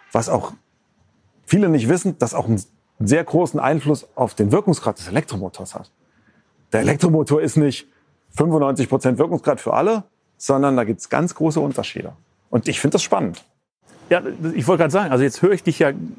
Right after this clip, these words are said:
Speaker 2: darüber schwärmen, richtig? Und, äh,
Speaker 1: Ja, ist doch
Speaker 2: ist,
Speaker 1: Technik,
Speaker 2: ist,
Speaker 1: ist doch geil.
Speaker 2: äh, g-, genau das wollte ich hören, genau. Also ist das, ist dann Elektrotechnik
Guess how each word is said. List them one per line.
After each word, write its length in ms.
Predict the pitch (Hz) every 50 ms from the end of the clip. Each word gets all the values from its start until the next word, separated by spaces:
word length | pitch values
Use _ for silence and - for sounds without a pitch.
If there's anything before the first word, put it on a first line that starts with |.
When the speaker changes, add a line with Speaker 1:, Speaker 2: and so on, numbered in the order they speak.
| - - 165 135
Speaker 2:
darüber 380 | - 139 123 139 156 143 127 117
schwärmen, 640 | - - - 113 131 143 202 226 220 165 139 135
richtig? 520 | 120 123 131 127 - - 190 196 180 - -
Und, 320 | 170 156 151 139 - - 131
äh, 200 | 160 147 139 135 - - _ - _ _
Speaker 1:
Ja, 120 | - - -
ist 160 | 180 - -
doch 40 | 185
Speaker 2:
ist, 60 | -
Speaker 1:
Technik, 180 | 196 240 226 208
Speaker 2:
ist, 60 | 196
Speaker 1:
ist 100 | 139 - 156
doch 40 |
geil. 320 | 143 196 214 185 - 202 - - 220 -
Speaker 2:
äh, 80 | 165
g-, 120 | 151 - - 220 147 -
genau 300 | 202 185 180 202 254 285
das 200 | 247 233 180 190
wollte 160 | 214 214 190
ich 100 | 160 -
hören, 260 | 151 170 208 233 202
genau. 160 | 175 185 180
Also 220 | - 165 156 143 160
ist 280 | - 175 - - -
das, 180 | 214 196 175 -
ist 280 | - 170 143 - - 165
dann 100 | 160 -
Elektrotechnik 760 | 143 123 165 202 - - - - - 202 190 180 196 180